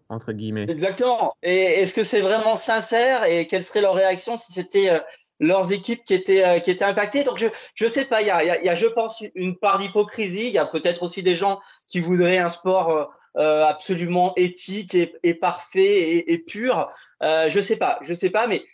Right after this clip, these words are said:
Speaker 2: moi, j'ai, je, je suis assez cynique sur ces histoires de, de triche parce que au final, euh, je suis pas persuadé que toutes ces petites choses, euh, fassent vraiment la différence, euh,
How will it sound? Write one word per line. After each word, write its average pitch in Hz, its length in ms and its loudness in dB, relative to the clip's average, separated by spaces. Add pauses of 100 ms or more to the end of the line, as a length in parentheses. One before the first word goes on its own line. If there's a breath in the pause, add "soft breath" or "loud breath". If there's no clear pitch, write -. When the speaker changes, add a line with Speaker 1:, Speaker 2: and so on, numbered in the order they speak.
(140)
Speaker 2:
moi, 208 280 2
j'ai, 185 300 0
je, 170 240 -6
je 160 120 -8
suis - 220 -2
assez 180 240 0
cynique 247 460 -4
sur 185 160 -6
ces 180 240 -6
histoires 185 340 -2
de, 185 260 0 (300 loud breath)
de 185 140 2
triche 247 320 -2
parce 185 160 -4
que 196 160 2
au 226 100 0
final, 202 540 -2 (280)
euh, 131 800 2 (720)
je 175 140 -2
suis 175 160 -6
pas 175 140 2
persuadé 185 540 0
que - 100 -4
toutes - 320 -10
ces 190 180 -2
petites 185 300 -10
choses, 202 380 2 (360 loud breath)
euh, 143 680 4
fassent 175 320 -4
vraiment 190 360 0
la 190 120 2
différence, 185 580 -2
euh, 160 340 4